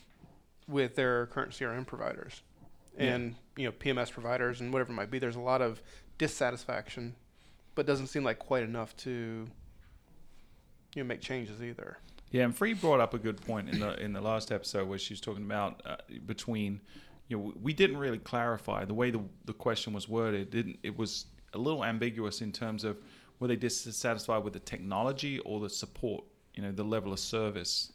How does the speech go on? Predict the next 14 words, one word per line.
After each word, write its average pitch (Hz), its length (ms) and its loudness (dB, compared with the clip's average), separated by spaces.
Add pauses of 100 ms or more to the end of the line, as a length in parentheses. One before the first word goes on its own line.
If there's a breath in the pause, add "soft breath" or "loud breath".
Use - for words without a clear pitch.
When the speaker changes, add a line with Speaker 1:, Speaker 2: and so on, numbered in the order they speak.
(140)
Speaker 2:
related 104 380 -2
to - 100 -8
that. - 220 -6
So 127 100 2
I 117 40 2
think 123 200 0
when 120 100 2
we 113 80 2
do 120 200 -2
the 110 100 -2
follow-up 113 520 0
study 95 440 -4 (880 soft breath)
to 147 200 -2
this 104 460 -2